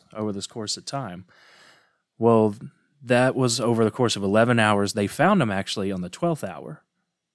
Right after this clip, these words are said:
and he was, he was dead, but he was dead on impact.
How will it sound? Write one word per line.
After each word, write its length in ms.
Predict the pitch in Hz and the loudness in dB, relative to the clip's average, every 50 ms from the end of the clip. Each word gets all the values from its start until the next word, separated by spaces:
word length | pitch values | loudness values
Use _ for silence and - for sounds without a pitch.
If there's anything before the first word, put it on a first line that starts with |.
| _ | _
and 580 | 107 107 107 104 104 101 101 98 98 98 98 - - _ | -6 -4 -2 -2 -2 -2 -2 -4 -6 -8 -10 -12 -18 _
he 140 | _ 120 113 | _ 0 0
was, 340 | 113 127 131 - - - - | 2 2 0 0 -2 -4 -4
he 80 | 117 113 | -2 0
was 160 | 123 - - | 0 0 0
dead, 340 | - 120 98 90 90 95 - _ _ _ _ _ _ _ _ _ _ _ _ _ _ _ | 0 0 0 0 0 -4 -8 _ _ _ _ _ _ _ _ _ _ _ _ _ _ _
but 640 | 110 107 - 202 233 220 156 117 95 - _ - - _ _ _ _ _ _ _ _ _ _ _ _ _ | -14 -2 0 2 4 4 4 4 2 -2 _ -20 -20 _ _ _ _ _ _ _ _ _ _ _ _ _
he 180 | _ _ - 147 | _ _ 4 4
was 200 | 156 156 143 120 | 6 6 4 2
dead 220 | 117 127 123 120 | 2 0 2 2
on 220 | 110 107 113 110 101 | 2 2 2 0 0
impact. 640 | 92 107 113 101 - 101 92 - - _ _ - | 0 -2 -2 -2 -4 -8 -12 -12 -14 _ _ -20